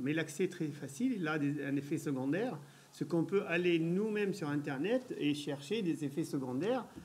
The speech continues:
ou mal interprétés ou chercher des fake informations, comme il a dit Thierry tout à l'heure. Donc, ce qui, ce qui manque, c'est le dialogue. Il faut que, le,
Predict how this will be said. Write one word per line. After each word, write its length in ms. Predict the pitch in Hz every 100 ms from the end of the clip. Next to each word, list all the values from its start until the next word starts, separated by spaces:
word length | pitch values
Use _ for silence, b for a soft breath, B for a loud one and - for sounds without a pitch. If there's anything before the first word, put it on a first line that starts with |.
| B -
ou 80 | 165
mal 200 | 170 180
interprétés 800 | 151 143 143 - 139 - 277 269
ou 80 | 151
chercher 400 | 127 160 - 185
des 160 | 156 151
fake 360 | - 220 196
informations, 600 | 180 143 147 143 143 190
comme 200 | 180 135
il 80 | 127
a 40 | 127
dit 140 | 131
Thierry 300 | 139 143 139
tout 200 | 143 139
à 60 | 131
l'heure. 180 | 185 208 B B B -
Donc, 180 | 139 - 151 147 - - 143
ce 120 | -
qui, 220 | - 175
ce 140 | -
qui 160 | - 185
manque, 380 | 208 247 254 - 156
c'est 160 | -
le 120 | 165 160
dialogue. 480 | 165 147 175 220
Il 120 | 139 139
faut 160 | 160
que, 100 | -
le, 180 | 143 139